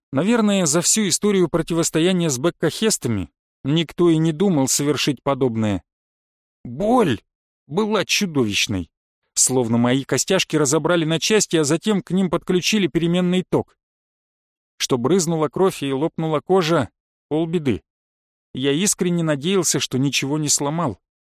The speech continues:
потому что разряд пробил аж до локтя. Но и бэккахест оказался очень удивлен.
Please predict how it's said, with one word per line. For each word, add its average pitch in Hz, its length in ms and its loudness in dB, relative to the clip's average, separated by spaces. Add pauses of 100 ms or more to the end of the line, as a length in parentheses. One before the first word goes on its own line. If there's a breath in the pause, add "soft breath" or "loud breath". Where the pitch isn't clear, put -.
(260)
потому 190 260 2
что - 180 -2
разряд 170 580 2
пробил 160 420 0
аж 147 120 2
до 123 180 0
локтя. 185 520 0 (760)
Но 147 140 -4
и 185 80 0
бэккахест 196 720 -2
оказался 156 540 2
очень 147 340 0
удивлен. 139 500 0